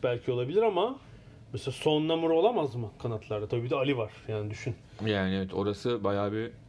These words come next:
Speaker 1: Eriksen'i göbeğe çekip falan nasıl bir şey olacak kestiremiyorum.
Speaker 2: İşte Lo Celso gelecek, o gelecek,
Speaker 1: O,
Speaker 2: bu
Speaker 1: o,
Speaker 2: gelecek.
Speaker 1: evet.
Speaker 2: Bayağı bir ortalık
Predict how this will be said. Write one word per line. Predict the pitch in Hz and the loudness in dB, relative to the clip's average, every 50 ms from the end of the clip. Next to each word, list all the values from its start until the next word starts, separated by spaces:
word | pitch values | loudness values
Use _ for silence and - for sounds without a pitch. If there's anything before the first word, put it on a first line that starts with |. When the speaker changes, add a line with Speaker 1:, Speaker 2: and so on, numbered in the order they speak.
| - - - - - - - - - - - - - - - | -20 -20 -20 -20 -20 -20 -20 -20 -20 -20 -20 -20 -20 -12 -6
Speaker 1:
Eriksen'i | 123 117 101 123 - - 131 117 120 | -4 -2 -2 -2 -4 -4 -4 -4 -4
göbeğe | 113 117 113 104 117 117 | -4 -4 -2 -2 -2 -4
çekip | 113 - 113 101 - 113 - | -4 -6 -8 -8 -8 -8 -6
falan | - 117 117 113 | -4 -4 -2 -2
nasıl | 117 120 - - 113 | -4 -6 -6 -6 -4
bir | 113 113 110 113 - | -4 -4 -4 -6 -8
şey | - - 120 | -8 -6 -4
olacak | 110 107 107 139 143 - | -4 -4 -4 -4 -4 -4
kestiremiyorum. | - 113 - - - 120 117 110 104 101 98 95 - - - - - | -6 -10 -8 -6 -4 -4 -2 -2 -4 -4 -4 -6 -8 -14 -18 -18 -16
Speaker 2:
İşte | - - - 90 | -10 -6 -2 0
Lo | 98 110 107 | 2 0 0
Celso | - - 113 101 95 98 - 101 95 | 0 0 0 0 0 0 -2 -2 0
gelecek, | 95 90 85 80 95 92 - | 0 -2 -2 -2 -4 -2 -2
o | 98 107 | -2 0
gelecek, | 95 98 95 87 98 101 123 | 2 2 0 0 0 -2 -4
Speaker 1:
O, | 110 | -4
Speaker 2:
bu | 110 | -2
Speaker 1:
o, | 101 | 0
Speaker 2:
gelecek. | 107 101 98 95 131 139 | 2 2 2 2 0 0
Speaker 1:
evet. | 107 117 | 2 2
Speaker 2:
Bayağı | 120 113 110 110 107 | 4 4 6 4 4
bir | 110 123 | 4 4
ortalık | 113 107 107 104 - 117 113 135 - - - | 4 2 2 2 0 -2 -2 -2 -4 -10 -14